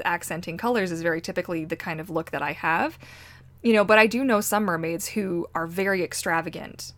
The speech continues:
in their, um, their overall appearance as a mermaid, whereas in, in real life, they're a lot more subdued and a lot, you know, more sort of toned, toned down, if you will.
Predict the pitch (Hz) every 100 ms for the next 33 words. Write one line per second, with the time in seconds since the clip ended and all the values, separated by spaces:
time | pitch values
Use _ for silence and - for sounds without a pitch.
0 | - - - 185 175 165 156 160 - 165
1 | 156 160 160 - 180 170 170 160 165 -
2 | - 180 170 - 180 175 175 180 180 170
3 | 180 185 175 170 160 160 170 202 269 233
4 | 202 180 170 180 - 175 170 160 151 -
5 | 175 170 170 151 147 151 151 139 - -
6 | - 196 160 160 - - - - - -
7 | - - 202 180 175 - 165 - - 180
8 | 170 165 - 202 196 175 170 156 151 160
9 | 165 170 165 143 -